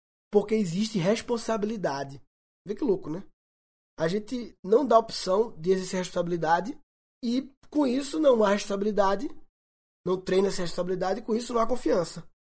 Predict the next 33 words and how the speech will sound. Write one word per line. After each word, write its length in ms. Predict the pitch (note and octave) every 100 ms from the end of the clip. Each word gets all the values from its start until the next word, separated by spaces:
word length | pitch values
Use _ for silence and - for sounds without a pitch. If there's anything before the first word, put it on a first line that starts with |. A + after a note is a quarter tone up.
| _
E 100 | D#3+
aí, 420 | F3 F3 F#3+ G#3 -
antes 380 | G3 A#3+ B3+ -
tinha 240 | - A3+
avi-, 220 | A3+ G#3 G#3+
aviado 640 | G3+ F#3 F3+ F#3 F#3 G3+ F#3+
um 80 |
S 220 | G3 G3+ G#3+
M 180 | G3
S 300 | D#3 F3+ - -
avisado 640 | E3 G3 F#3+ D#3 E3+ F3+
percalço, 600 | - F3+ - C3+ C#3+ -
ou 80 | F#3
seja, 440 | - E3 C#3 B2+ - - - -
houve 280 | - G3 G#3+
algum 200 | G3+ G3+
percalço 960 | C#4+ C4 - - C#3 F3+ G3 - B3 C4 _ _ _ _ -
com 180 | E3
o 100 | E3+
ônibus, 560 | D#3 E3+ F#3+ A3+ - - - - _ -
pressuponho 640 | E3 F#3+ F3+ - E3 E3
aqui 180 | D#3+ D#3+
que 80 |
não 100 | E3+
foi 260 | E3 E3+ E3+
culpa 420 | E3 - F3+ E3+
dele, 300 | D3 D#3 F#3
foi 140 | E3+ E3
uma 160 | D#3+
coisa 340 | D#3+ E3 D#3+ E3
alheia 500 | E3 D#3 E3+ F#3 E3
a 100 | D3
ele, 440 | D3+ F3+ G3+ -